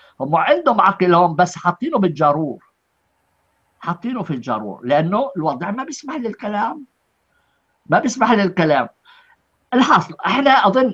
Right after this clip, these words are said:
آه، آه، آه، اكت-، نكتفي في الك-، في، في ال-، في اللي قدمناه هنا بعض المعطيات، مقارنه بين النظام السويسري والقانون والنظام ال-، الفلسطيني.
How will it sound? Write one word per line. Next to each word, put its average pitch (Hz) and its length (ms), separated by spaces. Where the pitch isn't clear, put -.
آه، 156 300
آه، 156 160
آه، 151 180
اكت-، - 360
نكتفي 190 560
في 175 100
الك-، 160 260
في، 156 320
في 147 120
ال-، 143 220
في 151 100
اللي 139 140
قدمناه 147 680
هنا 151 300
بعض 123 220
المعطيات، 135 880
مقارنه 151 580
بين 151 260
النظام 135 580
السويسري 135 480
والقانون 127 520
والنظام 139 500
ال-، 131 220
الفلسطيني. 143 800